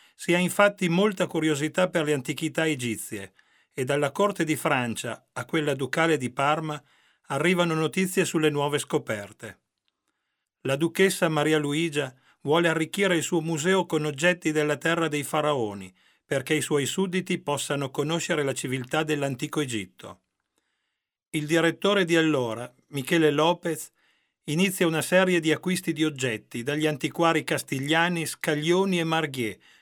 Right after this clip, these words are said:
per allestire una sezione egizia nel museo, scegliendo con criteri di differenziazione, buono stato di conservazione e valore scientifico.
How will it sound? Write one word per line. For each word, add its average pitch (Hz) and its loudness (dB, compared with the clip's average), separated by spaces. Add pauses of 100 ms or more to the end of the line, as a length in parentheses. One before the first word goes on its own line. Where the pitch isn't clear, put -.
(180)
per 139 -2
allestire 151 2
una 147 -2
sezione 160 0
egizia 165 0
nel 139 -2
museo, 131 -4 (280)
scegliendo 175 0
con 151 -2
criteri 156 0
di 135 -4
differenziazione, 139 -2 (100)
buono 175 2
stato 165 0
di 143 -4
conservazione 143 -2
e 147 0
valore 151 4
scientifico. 127 -4